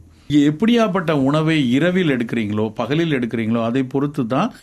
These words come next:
இரவு தூக்கம் வந்து சரியா இருக்கும். உங்களுக்கு உணவு எதுக்களிக்கக்கூடிய தன்மை இரவுல இருந்தா தூக்கம் வராது சரியா.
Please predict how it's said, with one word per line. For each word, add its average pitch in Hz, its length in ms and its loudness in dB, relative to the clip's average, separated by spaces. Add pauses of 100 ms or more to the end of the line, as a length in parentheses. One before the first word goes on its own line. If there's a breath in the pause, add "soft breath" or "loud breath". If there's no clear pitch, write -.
இரவு 165 380 0
தூக்கம் 131 420 0
வந்து 113 300 0
சரியா 110 340 -2
இருக்கும். - 300 -10 (540 loud breath)
உங்களுக்கு 135 360 -2
உணவு 185 400 2
எதுக்களிக்கக்கூடிய 143 1160 0
தன்மை 123 480 0
இரவுல 117 280 0
இருந்தா 107 200 -2
தூக்கம் 117 280 -6
வராது 107 220 -4
சரியா. 110 280 -6